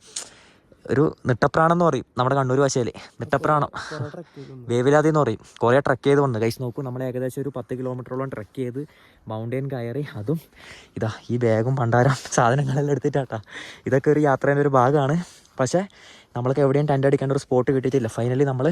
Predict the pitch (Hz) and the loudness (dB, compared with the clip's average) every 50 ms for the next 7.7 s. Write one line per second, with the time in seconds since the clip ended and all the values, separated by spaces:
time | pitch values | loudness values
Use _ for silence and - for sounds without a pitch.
0 | 170 - - 107 104 - - _ _ - - - _ _ 135 147 160 160 - 160 | 0 -2 -4 -6 -6 -8 -10 _ _ -20 -20 -20 _ _ 2 2 2 4 2 2
1 | 147 151 151 156 151 151 147 135 120 131 143 156 156 147 131 123 120 135 127 120 | 2 4 2 2 2 2 0 0 0 -2 -4 -4 -4 -4 -6 -6 -6 -4 -6 -6
2 | 107 - 104 101 - 127 120 123 135 135 135 131 135 139 139 135 135 127 123 147 | -6 -8 -10 -10 -8 -8 -8 -6 -6 -6 -6 -6 -6 -4 -4 -4 -4 -4 -6 -6
3 | 147 - - - - _ _ _ _ _ _ - 120 117 117 120 117 123 127 139 | -8 -12 -20 -20 -20 _ _ _ _ _ _ -12 -10 -8 -8 -6 -6 -4 -4 -4
4 | 156 - - _ 131 127 127 135 156 160 151 143 135 156 147 139 127 123 - 151 | -6 -8 -8 _ -4 -2 -2 0 0 0 0 -2 -2 -2 -4 -4 -4 -4 -6 -4
5 | 143 139 135 131 135 127 - 135 - 120 123 127 - 165 - 147 120 127 131 139 | -2 0 0 0 0 -2 -2 -6 -6 -4 -4 -2 -2 0 2 2 2 2 2 2
6 | 131 123 - 143 156 - - - - - - - - - - - - 123 120 127 | 2 2 0 -2 -4 -4 -8 -14 -18 -16 -16 -16 -18 -18 -12 -2 2 4 6 6
7 | 131 147 156 147 147 165 160 - - - - 160 139 | 6 6 6 4 4 2 0 -2 -8 -4 -2 0 0